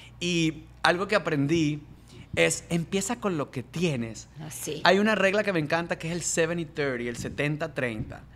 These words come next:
Speaker 2: ¿Cómo
Speaker 1: que
Speaker 2: es
Speaker 1: es,
Speaker 2: eso?
Speaker 1: si algo está setenta por ciento hecho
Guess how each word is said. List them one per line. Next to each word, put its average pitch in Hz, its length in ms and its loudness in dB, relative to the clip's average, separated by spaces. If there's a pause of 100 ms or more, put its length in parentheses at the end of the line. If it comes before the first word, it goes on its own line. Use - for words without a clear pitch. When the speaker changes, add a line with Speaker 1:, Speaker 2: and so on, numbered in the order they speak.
(120)
Speaker 2:
¿Cómo 190 100 -4
Speaker 1:
que 185 80 2
Speaker 2:
es 196 100 0
Speaker 1:
es, 226 120 0
Speaker 2:
eso? - 80 0
Speaker 1:
si 233 160 4
algo 294 260 4
está 294 240 -2
setenta 262 440 -2
por 262 140 -6
ciento 247 380 -6
hecho 143 300 -10